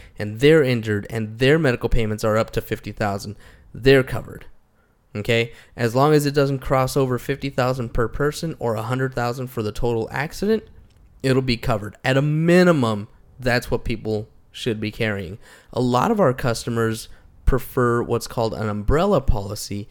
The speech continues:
which includes additional excess liability. Uh, so with those, you have to have,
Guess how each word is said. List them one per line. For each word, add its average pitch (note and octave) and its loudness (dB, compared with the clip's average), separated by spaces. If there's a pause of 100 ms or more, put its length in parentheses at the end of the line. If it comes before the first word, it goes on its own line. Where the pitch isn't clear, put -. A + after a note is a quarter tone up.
(280)
which A2+ -2
includes A#2+ -4
additional D3+ 0 (580)
excess C#3+ 0
liability. A#2+ 0 (680)
Uh, A2 2
so A#2 2
with A#2 -4
those, D3 6
you B2 -8
have B2+ -2
to B2+ -6
have, A#2 -2